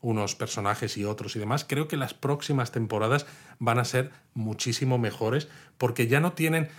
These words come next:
tantas restricciones, no tienen tantas ataduras, porque ciertas cosas, ¿no?, que necesitaban, eh, ciertas bases que necesita-,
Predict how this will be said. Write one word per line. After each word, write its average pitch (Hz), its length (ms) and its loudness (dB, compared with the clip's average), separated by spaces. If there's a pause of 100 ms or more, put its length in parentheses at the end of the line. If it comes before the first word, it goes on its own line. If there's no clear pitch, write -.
(340)
tantas 135 380 2
restricciones, 131 800 2
no 127 120 2
tienen 139 280 2
tantas 127 400 0
ataduras, 127 540 2
porque - 260 -6
ciertas 139 380 -2
cosas, 123 420 0
¿no?, 151 120 0
que 123 120 0
necesitaban, 120 880 0
eh, 120 180 -4
ciertas 120 320 -2
bases 120 300 -2
que 117 100 -4
necesita-, 110 460 -4